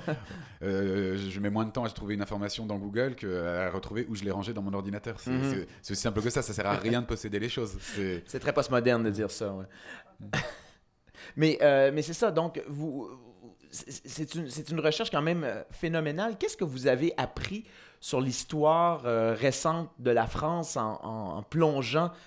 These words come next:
Speaker 1: dans ce monde-là, donc de, de, de l'as-, de l'ascension de Xavier Niel ?
Speaker 2: Et j'ai appris plein de choses intéressantes. J'ai appris, euh,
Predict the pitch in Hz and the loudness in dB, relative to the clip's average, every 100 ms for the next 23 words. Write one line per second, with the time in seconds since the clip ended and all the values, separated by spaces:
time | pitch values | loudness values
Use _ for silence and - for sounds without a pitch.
0 | - 120 117 139 127 127 117 113 143 117 | -4 -2 0 2 4 2 2 2 0 2
1 | 131 127 127 113 113 104 104 113 113 117 | 0 -2 -2 0 0 0 0 -2 -2 -4
2 | 113 - 120 120 120 131 120 - 151 117 | -4 0 4 4 4 0 -2 -2 -2 -2
3 | 107 104 113 113 139 151 139 _ _ _ | -2 -2 -2 -4 -6 -10 -14 _ _ _
4 | _ _ _ _ _ _ _ _ _ _ | _ _ _ _ _ _ _ _ _ _
5 | _ _ - - 107 107 - 101 98 113 | _ _ -20 -14 -10 -8 -6 -6 -6 -4
6 | 151 156 175 143 131 120 117 151 151 113 | -4 -4 -6 -8 -10 -10 -8 -8 -8 -8
7 | 104 117 117 - 143 123 110 101 101 98 | -2 -2 -2 -6 -6 -6 -4 -6 -6 -6
8 | 98 95 87 64 95 | -8 -8 -10 -12 -12